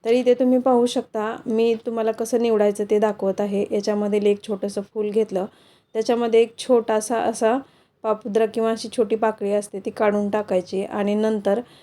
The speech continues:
एक अशी मोठीशी काडी असते ती पण याच्यामधील आपल्याला काढून टाकायची आहे.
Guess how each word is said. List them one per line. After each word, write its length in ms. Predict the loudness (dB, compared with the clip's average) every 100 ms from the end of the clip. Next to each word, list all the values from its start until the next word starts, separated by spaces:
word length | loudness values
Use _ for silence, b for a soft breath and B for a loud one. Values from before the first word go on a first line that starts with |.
| B B
एक 200 | -2 0
अशी 220 | 0 0
मोठीशी 460 | 2 2 0 -6 -2
काडी 280 | 2 4 4
असते 380 | 4 0 -6
ती 160 | -6 -8
पण 180 | -6 -4
याच्यामधील 680 | -4 -4 -4 -2 0 -2 -4
आपल्याला 320 | -6 -2 0
काढून 420 | 0 2 2 2 -2
टाकायची 420 | -2 -2 0 0
आहे. 220 | 0 -2